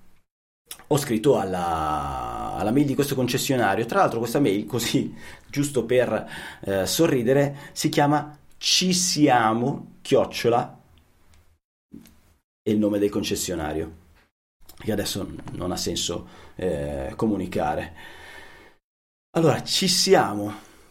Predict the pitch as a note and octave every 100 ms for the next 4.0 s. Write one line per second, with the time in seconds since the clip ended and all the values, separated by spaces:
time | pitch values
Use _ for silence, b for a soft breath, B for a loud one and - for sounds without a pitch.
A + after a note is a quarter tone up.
0 | - - D3 A2+ - A#2+ A2+ C#3 D3+ E3+
1 | E3+ D#3+ D3+ B B B - - - G#3+
2 | F3+ F3+ F3+ F3+ F3+ F#3 A2 F#3+ F3+ -
3 | - F3 F#3+ F#3 F3+ F#3+ F3+ E3 E3+ E3+